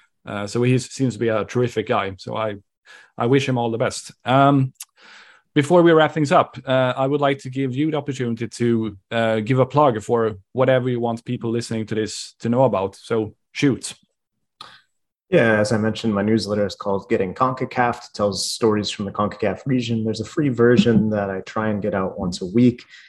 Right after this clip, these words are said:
Speaker 2: And then the paid version, um, is that plus something every Monday, usually a piece on Mexico in English, and then what I call the CONCA Catch-Up, which is just news bites from around the region, a little bit of analysis, just kind of anything that's happening. If you're ever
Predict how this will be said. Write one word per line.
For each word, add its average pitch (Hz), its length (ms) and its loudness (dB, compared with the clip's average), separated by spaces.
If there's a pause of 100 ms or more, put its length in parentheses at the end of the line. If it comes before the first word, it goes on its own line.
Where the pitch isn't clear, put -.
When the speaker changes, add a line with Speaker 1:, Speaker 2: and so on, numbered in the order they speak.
(240)
Speaker 2:
And 104 260 -2
then 101 120 0
the 101 80 0
paid 110 260 4
version, 101 580 -2 (160)
um, 92 440 -8 (140)
is 101 200 -4
that 101 400 -2
plus 135 340 -2
something 107 460 -2
every 95 260 -2
Monday, 101 600 -2
usually 117 320 2
a 110 40 2
piece - 280 -8
on 104 140 -4
Mexico 98 360 -6
in 92 80 -2
English, 107 360 -2
and - 80 -10
then 95 120 -2
what 92 120 -2
I 87 80 0
call 92 180 -2
the 92 60 0
CONCA 92 320 -4
Catch-Up, - 520 -2
which - 200 -10
is - 100 -14
just - 240 -8
news 190 500 -4 (580)
bites 104 380 0
from 98 200 -2
around 92 200 2
the 98 80 -2
region, 113 640 2
a - 40 -12
little 95 200 -8
bit 95 120 -4
of 87 80 -8
analysis, 113 720 -2
just - 180 -14
kind 170 100 -2
of 123 80 2
anything 117 280 2
that's 98 140 -6
happening. 98 380 -6
If 87 160 -8
you're 110 100 0
ever 110 340 0